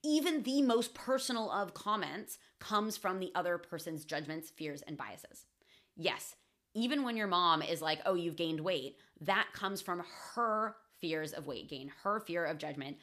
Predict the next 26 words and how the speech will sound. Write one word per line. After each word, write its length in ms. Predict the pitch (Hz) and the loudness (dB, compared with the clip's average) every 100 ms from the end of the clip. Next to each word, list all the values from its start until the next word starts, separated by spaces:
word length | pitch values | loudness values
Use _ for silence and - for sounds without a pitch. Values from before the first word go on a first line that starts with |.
| - - - | -18 -16 -8
and 120 | 180 | -6
even 200 | 202 214 | -4 -2
her 260 | 214 - 226 | -2 -4 -6
potential 560 | 220 - 202 208 185 - | -6 -8 -8 -6 -6 -8
struggles 500 | - 240 247 165 160 | -6 -2 0 0 -2
with 200 | 170 160 | -6 -6
weight 220 | 151 165 160 | -6 -6 -8
or 120 | 151 | -10
self-acceptance. 840 | 139 135 127 - - - - - _ _ _ _ _ _ _ - | -10 -12 -12 -16 -16 -18 -20 -20 _ _ _ _ _ _ _ -2
And 140 | 208 | 0
the 60 | 208 | 2
last 300 | 208 208 208 | 0 -4 -6
thing 140 | 208 | -6
is 100 | 190 | -6
continue 380 | - 185 - 214 | -6 -8 -6 -6
to 200 | 220 - | -6 -6
educate 360 | 175 160 160 - | -6 -6 -10 -12
yourself. 420 | 151 - - - - | -12 -12 -14 -10 -6
I've 180 | 208 | -6
found 280 | 208 196 202 | -4 -2 -2
that 100 | 196 | -4
the 60 | 175 | -6
more 440 | 170 170 180 240 | -4 0 2 2
comfortable 560 | - - 170 180 160 - | -2 -10 -10 -6 -4 -4
I 200 | 151 156 156 - | -4 -4 -6 -4
feel 400 | 147 156 220 | -2 0 -2